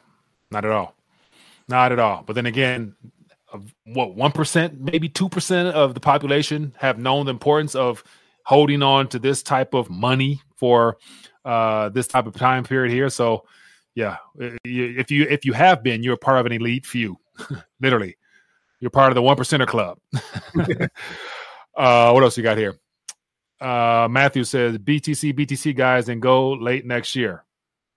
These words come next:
So, uh, Sun-, it's, it's, everybody can kinda see that on a wall, that they're setting things up for the crypto space to do it quite well beforehand, 'cause they can't have gold and silver get away from 'em, unfortunately.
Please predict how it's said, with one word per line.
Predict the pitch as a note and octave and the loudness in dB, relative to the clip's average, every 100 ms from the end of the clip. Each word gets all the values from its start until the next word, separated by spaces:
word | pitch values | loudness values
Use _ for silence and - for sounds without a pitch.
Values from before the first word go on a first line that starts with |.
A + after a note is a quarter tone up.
| _ | _
So, | - E3+ D3 | 4 6 6
uh, | C#3+ C#3 | 4 -2
Sun-, | D#3 F3+ | 2 2
it's, | C#3 D3 D3+ - - - | 0 -4 -4 -6 -10 -8
it's, | B2+ C#3 - - _ _ - | -6 -6 -8 -14 _ _ -10
everybody | A#2+ C#3 C3 C3 A#2+ | -4 -2 2 2 0
can | B2 | -2
kinda | B2 A#2 | -2 -2
see | - | -2
that | A#2+ A#2 | 0 0
on | A2+ | 0
a | A#2 | -2
wall, | G#2 G2+ G#2 | -2 0 -2
that | G#2 | -4
they're | G#2+ A2+ | -4 -4
setting | - B2+ B2 | -2 -2 -2
things | A#2 A#2+ A2+ | -4 -4 -2
up | A#2 | -4
for | - A#2 | -2 -4
the | A2+ | -4
crypto | C#3+ B2+ A#2+ | -4 -4 -6
space | A2+ - A#2 - | -6 -4 -4 -6
to | |
do | G#2+ A2+ | -8 -8
it | |
quite | G#2+ C3+ B2+ - _ _ - | -4 -2 -2 -6 _ _ -8
well | A2 C3+ A#2+ G#2+ A#2 - _ _ - | 2 6 6 4 0 -6 _ _ -16
beforehand, | - E3 D3+ G2+ G2 G#2+ | 0 6 6 4 -8 -10
'cause | A2 | -8
they | G#2 | -6
can't | A#2+ C3 A2+ | -4 -2 -2
have | A#2+ A#2 | -2 -2
gold | A#2+ A#2+ | -2 -2
and | A#2+ | -2
silver | - A#2 | -4 -4
get | A#2 | 0
away | A#2+ A2 | 0 0
from | G#2 G#2 G#2+ | -4 -6 -8
'em, | |
unfortunately. | G#2 G2 A2+ G#2+ G#2+ A#2+ | -8 -8 -6 -6 -8 -12